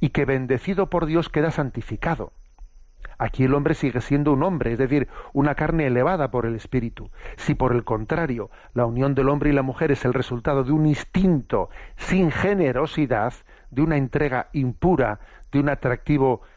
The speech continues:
despojado de fidelidad, entonces hasta el alma se rebaja, se envilece y se va convirtiendo poco a poco en carnal y animal, como el amor que lo arrastra. El hombre que llega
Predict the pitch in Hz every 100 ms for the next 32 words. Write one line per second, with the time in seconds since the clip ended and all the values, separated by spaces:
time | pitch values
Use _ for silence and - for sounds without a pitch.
0 | - 135 - 120 - 160 143 135 135 127
1 | 117 147 139 131 120 120 - - _ _
2 | _ _ - 110 165 147 131 139 - -
3 | - _ _ - - - 131 131 156 160
4 | 151 151 127 117 127 143 104 104 123 120
5 | 123 147 139 95 82 - - - - -
6 | - 131 147 156 147 135 120 131 123 110
7 | 170 - 117 156 147 139 135 135 120 -
8 | - 120 120 139 165 165 - 127 120 120
9 | 131 151 107 87 - - - - - 131
10 | 127 123 120 160 - 165 151 143 160 -
11 | - - - - - - - - - -
12 | 117 147 147 147 127 127 131 120